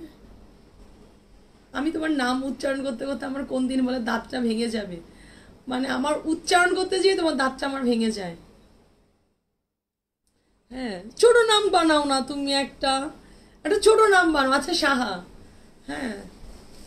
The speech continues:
আর সাহা আপু, মানে তারপরেও তুমি ছোট নাম বানাও। হ্যাঁ, আমার এই নাম <laughs> ভালো আছি, ভালো আছি আপু, তুমি কেমন আছো? আপু এটার প্রাইস আছে only seven thousand five hundred টাকা।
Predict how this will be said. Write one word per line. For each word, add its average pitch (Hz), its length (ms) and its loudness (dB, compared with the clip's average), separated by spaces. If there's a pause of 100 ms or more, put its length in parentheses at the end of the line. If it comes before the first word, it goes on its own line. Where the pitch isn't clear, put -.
(200)
আর 262 120 -6
সাহা 302 300 0
আপু, 220 380 -6
মানে 294 180 -4
তারপরেও 359 460 0
তুমি 403 160 2
ছোট 349 200 0
নাম 311 360 2
বানাও। 202 400 -2 (460)
হ্যাঁ, 302 140 -4
আমার 285 400 2
এই 320 180 4
নাম 285 520 2 (220)
<laughs> 262 300 2
ভালো 277 340 4
আছি, 226 420 -4 (560)
ভালো 277 280 4
আছি 247 300 0
আপু, 214 260 -4
তুমি 302 220 -2
কেমন 233 300 0
আছো? 190 260 -8 (500)
আপু 320 200 2
এটার 415 180 6
প্রাইস 359 280 4
আছে 415 180 4
only 381 260 4 (160)
seven 349 360 2
thousand 349 280 0
five 294 220 0
hundred 302 200 0
টাকা। 233 340 -4